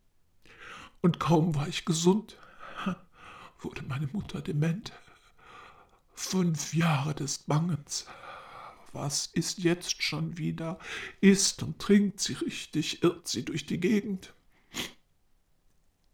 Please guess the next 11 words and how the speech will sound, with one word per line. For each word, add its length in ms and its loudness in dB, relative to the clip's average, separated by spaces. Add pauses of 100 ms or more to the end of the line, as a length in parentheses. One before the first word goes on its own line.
(600)
Er 260 2
war 240 4
immer 200 2
für 180 -2
mich 220 -2
da. 380 -2 (1800)
Aber 240 0
ich 220 0
auch 220 2
für 260 -8
ihn. 320 0